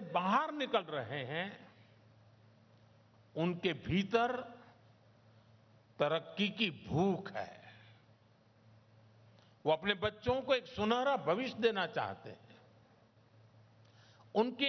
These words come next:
aspirations नए infrastructure का निर्माण कर रही है, उनकी creativity innovation का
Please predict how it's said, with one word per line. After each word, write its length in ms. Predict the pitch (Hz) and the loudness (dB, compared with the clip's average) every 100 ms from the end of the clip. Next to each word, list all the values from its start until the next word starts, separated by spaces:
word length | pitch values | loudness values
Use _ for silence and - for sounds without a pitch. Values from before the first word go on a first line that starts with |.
| 226 | 0
aspirations 800 | - 233 226 294 233 208 120 - - - - - - - - _ _ _ _ - - - - _ _ - | -4 2 2 2 -2 -6 -8 -10 -16 -16 -20 -20 -20 -20 -20 _ _ _ _ -20 -20 -20 -20 _ _ -10
नए 480 | 113 131 151 165 175 156 | -4 0 2 2 0 -2
infrastructure 840 | 151 147 147 143 - 147 - 156 | -4 -2 0 0 0 -4 -2 -4
का 140 | 147 151 | -2 -2
निर्माण 560 | 131 127 123 135 143 131 | 0 0 0 0 -2 -4
कर 120 | 131 113 | -6 -6
रही 320 | 110 - - | -8 -12 -20
है, 200 | - - - - - - _ - _ - - - - - - - - - - - | -18 -20 -20 -20 -20 -20 _ -20 _ -20 -20 -20 -20 -20 -20 -20 -20 -20 -20 -6
उनकी 460 | 160 202 233 226 247 240 | 2 2 2 0 -2 -2
creativity 1000 | - 214 226 233 233 - 247 247 247 247 160 - - - - _ _ _ _ _ - - - - - - - - | -2 2 4 2 -2 -4 0 2 0 0 -2 -6 -16 -20 -20 _ _ _ _ _ -20 -20 -20 -20 -20 -20 -20 -6
innovation 680 | 139 165 180 175 165 175 175 | -2 0 0 0 0 0 2
का 140 | 170 | 2